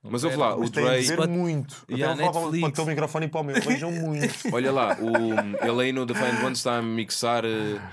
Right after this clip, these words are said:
Speaker 1: o, a dica do, do Marvin Gaye, né? Mas, por exemplo, tu tens uma, uma capa, que não tô, se não estou em erro, da, da Scratch, que era uma revista que tinha de cenas bad producers,
Speaker 2: Ok.
Speaker 1: e era mais dedicada até aos producers, em que tá o P Diddy, e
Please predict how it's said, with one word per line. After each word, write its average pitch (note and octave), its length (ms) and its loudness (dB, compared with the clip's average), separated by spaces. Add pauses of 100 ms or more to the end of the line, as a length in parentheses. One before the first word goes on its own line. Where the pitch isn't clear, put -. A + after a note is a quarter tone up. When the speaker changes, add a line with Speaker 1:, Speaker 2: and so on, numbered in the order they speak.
Speaker 1:
o, G2 600 0
a G2 40 0
dica G2+ 240 -2
do, G2 120 -2
do F#2+ 140 -2
Marvin F#2+ 340 -2
Gaye, E2+ 200 -2
né? G2 220 -4 (340)
Mas, G2+ 260 0
por G#2+ 140 -4
exemplo, G2+ 340 -2
tu F#2 160 -6
tens G#2 580 -2
uma, G2 300 -2
uma G2 160 -2
capa, F#2+ 580 -2
que G2 60 -8
não G2 80 -2
tô, - 240 -6
se - 80 -4
não G#2 80 -2
estou A2 160 -2
em G#2 80 0
erro, E2+ 240 -2
da, F2+ 260 -2
da F2 140 -4
Scratch, G2+ 420 -2
que - 60 -4
era F#2 100 -2
uma F#2 120 -2
revista F2+ 360 -6
que - 140 -14
tinha F2+ 240 -6
de D#2 100 -10
cenas F2+ 220 -4
bad F2 220 -4
producers, F#2+ 540 -8
Speaker 2:
Ok. F#2 180 -12 (400)
Speaker 1:
e F2 80 -4
era F2+ 100 -2
mais F2+ 180 -2
dedicada F2 280 -4
até E2 100 -6
aos F2 140 -2
producers, F#2+ 560 -6 (500)
em G2 180 -2
que - 120 -12 (100)
tá G#2 140 0
o G2 160 0
P G2+ 180 -4
Diddy, F#2 420 -2 (720)
e G2 360 0